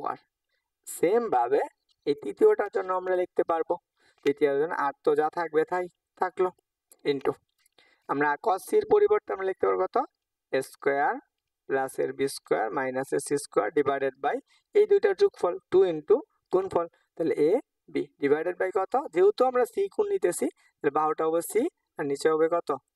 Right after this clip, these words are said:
টু আর। দেখো উভয় পাশ থেকে আমরা কি টু আর, এই টু আর, এই টু আর বাদ, এখান থেকে আমরা কি বাদ যাবে? এখান থেকে আমাদের বাদ যাবে টু, এই টু এবং এই টু বাদ, তাই না? আমাদের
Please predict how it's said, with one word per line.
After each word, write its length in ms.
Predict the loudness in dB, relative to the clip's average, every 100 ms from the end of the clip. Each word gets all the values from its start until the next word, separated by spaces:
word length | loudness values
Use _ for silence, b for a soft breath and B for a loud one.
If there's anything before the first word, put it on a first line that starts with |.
| _
টু 80 | 0 0
আর। 80 | -2 -20 _ _ _ _ b b b _
দেখো 220 | -8 -8 -12 _ _ -2
উভয় 220 | 2 2
পাশ 120 | 0 -4
থেকে 120 | -4 -4
আমরা 120 | -6 -6
কি 80 | -10 -4
টু 80 | 0 0
আর, 80 | 0 -4 _ _ _ _ -4
এই 60 | -4
টু 80 | -2 0 0
আর, 80 | -2 -8 _ _ _ _ -2
এই 60 | 0
টু 80 | 0
আর 60 | 0 -2
বাদ, 140 | -6 _ _ _ _ _ _ -10
এখান 160 | -6 -4
থেকে 120 | -2 -2
আমরা 140 | -2 -2
কি 60 | 0 0
বাদ 100 | 0
যাবে? 200 | 0 0 -2 -6 _ _ _ -6 -2
এখান 220 | 0 -2 -4
থেকে 160 | -2 -2 -4
আমাদের 260 | -2 -2 -2
বাদ 140 | -4 -2 -4
যাবে 200 | -2 -2 -4 _
টু, 140 | 2 4 2 -2 _ _ _ _ _ -2
এই 80 | -2 -2
টু 120 | 0 2 0 -6 _ _ -6
এবং 140 | -6 -4
এই 60 | -2 0
টু 60 | 0
বাদ, 160 | -2 -10 -20 _ _ _ _ _ _ _
তাই 120 | -4 -2
না? 60 | -4 _ _ _ _ _ _ -4
আমাদের 260 | -4 -4